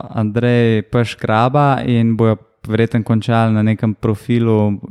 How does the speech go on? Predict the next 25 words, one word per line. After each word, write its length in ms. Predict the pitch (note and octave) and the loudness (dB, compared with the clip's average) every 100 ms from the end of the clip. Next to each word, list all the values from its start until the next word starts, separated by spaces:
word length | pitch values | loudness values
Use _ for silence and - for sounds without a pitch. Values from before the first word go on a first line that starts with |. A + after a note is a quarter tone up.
| - - - - - - G#2+ - | -12 -10 -10 -10 -8 -6 -6 -4
iz 200 | A2 G#2 | -2 0
m-, 180 | G#2 G#2+ | -2 -2
družbenih 540 | G#2 A2 A2+ A2 G#2+ - | -2 0 2 2 0 0
omrežij. 420 | G2+ A2 A#2+ A2 | 0 2 2 2
Le, 140 | A2 | 2
jaz 140 | G#2+ A2+ | 2 0
sem 120 | B2+ | -2
dosegljiv, 320 | A2 A2+ A2 | -2 -2 -2
sem 160 | G2 F#2 | -4 -8
povsod, 340 | F#2+ - F#2 | -10 -6 -6
no. 160 | F#2 F2+ - - | -6 -8 -10 -10
Facebook, 640 | - B2 A#2+ G#2 G#2 G2 | -2 0 0 0 -2 -2
Twitter, 540 | - A2 A2 - G2+ F#2 | -4 -2 -2 0 0 0
a, 300 | F#2 F2+ F2+ - - | -2 -2 -6 -8 -12
lahko 300 | - G2+ - | -6 -2 0
mi 100 | G#2+ | 0
pišejo 400 | F#2+ G2+ - F#2+ | 0 -2 0 0
pa 140 | F#2 F#2 | 0 -4
tudi 260 | - F#2 - | -2 -2 0
na 180 | F2+ F2 | 0 2
mail 360 | F2 F2 F2 E2+ | 2 2 0 -2
andrej 400 | F2 E2+ F#2 F2 | 0 2 0 0
pika 380 | - F2+ - A2 E2+ _ | -4 -4 -6 -8 -10 _
I 140 | - F2+ | -6 -4
D 160 | F2 | -4